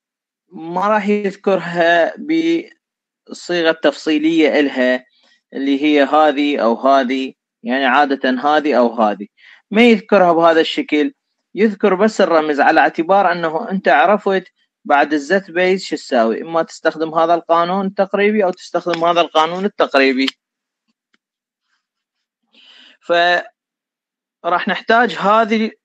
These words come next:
ال-، اللي توصلنا لها راح نحتاجها هواية على اعتبار أنه إحنا قدرنا أنه نوصل إلى ما يكافئ هذيك الدائرة. هسه أجي أدخل بتفاصيل الزت input.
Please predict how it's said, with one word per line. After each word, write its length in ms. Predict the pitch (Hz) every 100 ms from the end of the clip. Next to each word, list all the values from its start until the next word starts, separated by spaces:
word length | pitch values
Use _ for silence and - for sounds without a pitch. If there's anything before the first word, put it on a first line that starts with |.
| _ _ _ _ _ 175
ال-، 240 | 175 170 165 165 165 160 -
اللي 400 | 170 175 165 160
توصلنا 680 | 151 156 156 - 156 160 185
لها 160 | 185 175
راح 200 | 160 -
نحتاجها 520 | 139 - 190 170 175
هواية 300 | 160 170 185
على 220 | 165 156
اعتبار 440 | 147 - 165 185 165
أنه 280 | 165 151
إحنا 420 | 175 - 180 185 185 _ _ _ _ _ _ -
قدرنا 640 | 147 180 190 175 175 165
أنه 460 | 151 151 139 147 147
نوصل 440 | 165 185 - 156
إلى 440 | 127 143 139 143 - _ _ _ _ -
ما 280 | 143 143
يكافئ 640 | 139 135 180 185 185 190 - -
هذيك 240 | 156 170
الدائرة. 500 | 165 131 123 - - - _ _ _ _ _ _ _ _ _ _ _ _ _ _ _ _
هسه 400 | 254 254 - 226
أجي 280 | 220 180 208
أدخل 400 | 190 - 185 170
بتفاصيل 640 | 170 170 170 170 - 202
الزت 320 | 202 165 160 -
input. 380 | 220 - 160